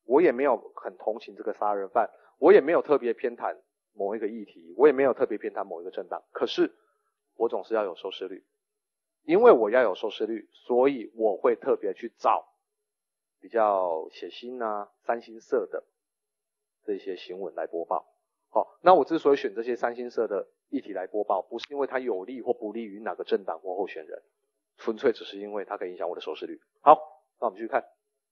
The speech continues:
还有意识形态的偏袒。好，什么叫意识形态的偏袒？哦，这一个媒体本身就比较倾向，比如保守主义，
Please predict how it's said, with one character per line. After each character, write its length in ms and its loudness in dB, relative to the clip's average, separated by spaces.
还 120 6
有 160 10
意 140 -4
识 160 -4
形 220 -8
态 120 0
的 60 -6
偏 240 -10
袒。 160 -8
好， 180 8
什 100 0
么 80 -8
叫 120 8
意 100 -2
识 160 -8
形 140 -12
态 120 0
的 60 -2
偏 220 -8
袒？ 160 -4
哦， 220 -2
这 100 2
一 100 4
个 100 6
媒 200 -4
体 180 -10
本 360 0
身 240 -2
就 100 2
比 140 -8
较 160 0
倾 260 -16
向， 240 -2
比 140 -6
如 180 -2
保 160 2
守 160 -6
主 180 -14
义， 140 -14